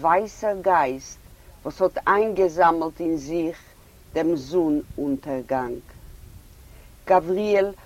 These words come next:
האט געזיידער געהאט דעם אימפולס, זי צו טראגן אויף די הענט,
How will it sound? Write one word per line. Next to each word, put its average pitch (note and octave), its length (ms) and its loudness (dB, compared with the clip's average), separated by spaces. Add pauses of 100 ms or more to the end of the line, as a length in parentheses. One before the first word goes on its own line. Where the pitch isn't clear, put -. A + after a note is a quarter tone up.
(140)
האט F3 100 -2 (100)
געזיידער G#3 560 4
געהאט F#3 480 4 (220)
דעם F3+ 200 4
אימפולס, F#3 720 -4 (300)
זי E3 220 -6
צו - 260 -8
טראגן F3+ 520 4
אויף E3+ 300 0
די F3+ 140 -2
הענט, C#3 380 -4